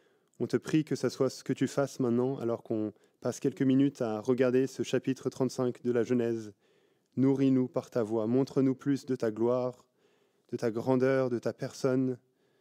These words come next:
Montre-nous plus de la personne de Jésus, ton Fils, que tu as envoyé dans ce monde. Et on te prie, notre Dieu, que les problèmes techniques ne soient pas une, un frein pour l'œuvre de ta parole maintenant. On te prie de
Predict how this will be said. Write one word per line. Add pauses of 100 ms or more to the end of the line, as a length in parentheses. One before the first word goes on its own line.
(640)
Montre-nous
plus
de
la (200)
personne
de
Jésus,
ton
Fils,
que
tu
as
envoyé
dans
ce
monde. (1300)
Et
on
te
prie,
notre
Dieu,
que
les
problèmes
techniques
ne
soient
pas
une, (340)
un
frein (540)
pour
l'œuvre
de
ta
parole
maintenant. (380)
On
te
prie
de